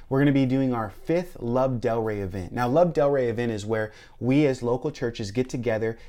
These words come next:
to practically have a presence in our city and love the community. And so we do outreach and practical painting events and, um, just whatever it may be. We come up with nonprofits and, uh,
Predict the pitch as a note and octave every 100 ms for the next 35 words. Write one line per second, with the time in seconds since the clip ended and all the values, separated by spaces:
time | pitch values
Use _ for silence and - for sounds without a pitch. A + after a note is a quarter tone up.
0 | - - A#2 G2 - - - C#3+ C3+ D3
1 | D#3 D3 C#3+ C#3 C#3 - A2+ G#2+ - C3
2 | C#3 D3 C#3+ C3+ A#2+ - A#2 A#2 A2+ A2
3 | G#2+ A#2 A#2+ A2+ G#2+ A2 G2+ G2+ F2 F2+
4 | - C3 C#3+ D#3 C#3+ - - D3 D#3 D3+
5 | A2+ G2+ - - - C3 C#3 C3+ A2+ -
6 | D#3+ E3+ D#3+ C#3 C3 A#2+ A2+ A2+ G2 F#2+
7 | - - - G2+ G2+ F2+ F2 - - C#3
8 | D3 C3 C3+ C#3+ D#3 F3+ E3 C3+ C#3 C#3+
9 | B2 - - B2+ D3 D#3+ D#3+ - A#2 A2+
10 | C3 C3+ - B2+ B2 G#2 F#2+ G#2 G2 -
11 | - - - F#2 F#2